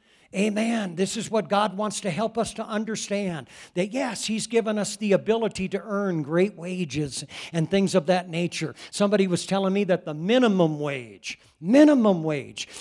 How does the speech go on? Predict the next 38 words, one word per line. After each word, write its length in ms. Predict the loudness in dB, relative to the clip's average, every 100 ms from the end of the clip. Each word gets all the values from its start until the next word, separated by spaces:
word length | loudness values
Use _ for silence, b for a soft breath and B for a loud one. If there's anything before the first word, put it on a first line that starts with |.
| B
in 260 | 0 0 2
many 240 | 2 4
states 500 | 0 2 2 2 -2
right 240 | -2 -2 -4
now 220 | -6 -4
is 100 | 2
over 240 | 2 0
fifteen 600 | -6 -6 -8 -4 0 0
dollars 420 | 0 -2 -2 -2
an 100 | -4
hour. 540 | -6 -8 -4 -4 -4 -12 _ _ _ _ _ _
Praise 280 | -8 -6 -4
God. 260 | -4 -4 -8 B
When 160 | -6 -4
I 120 | -2
got 200 | -2 -2
out 140 | -2
of 80 | -2
high 160 | -2 -2
school, 260 | -2 0
they 100 | 0
didn't 200 | 2 0
even 180 | 2 2
have 300 | 2 2 4
a 80 | 4
minimum 500 | 6 4 4 2 0
wage. 640 | -4 -4 -8 -12 -14 -16 b b b b b b b -6
Amen. 420 | -4 0 0 2
You 120 | 2
just 220 | 2 0
got 200 | -2 -2
paid 280 | 0 0 4
whatever 320 | 6 6 4
you, 100 | 0
whatever 420 | 4 4 6 4
they'd 240 | 4 4 2
pay 340 | 2 4 4
ya. 160 | 4